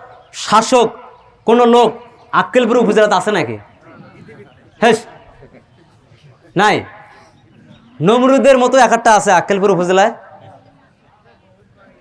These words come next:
নমরুদের ক্ষমতা সম্পর্কে জানেন না বলছেন আছে।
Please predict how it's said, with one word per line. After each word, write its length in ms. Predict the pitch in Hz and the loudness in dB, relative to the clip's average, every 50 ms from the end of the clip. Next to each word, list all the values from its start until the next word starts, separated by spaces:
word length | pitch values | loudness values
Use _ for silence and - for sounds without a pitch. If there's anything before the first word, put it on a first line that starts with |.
| _ _ _ _ _ _ _ _ - | _ _ _ _ _ _ _ _ -6
নমরুদের 500 | 139 175 208 220 226 233 247 - 247 233 | -2 0 0 2 2 2 2 2 0 0
ক্ষমতা 360 | 233 - 208 208 214 220 233 | 0 0 -2 0 0 0 0
সম্পর্কে 320 | 220 214 220 214 214 226 226 | 0 0 0 0 0 0 2
জানেন 280 | - 180 196 214 214 | 2 0 0 0 0
না 140 | 214 226 240 | 0 0 0
বলছেন 300 | 226 226 220 220 202 196 | 0 0 0 0 0 0
আছে। 260 | 175 147 135 - 120 | 0 -2 -2 -6 -12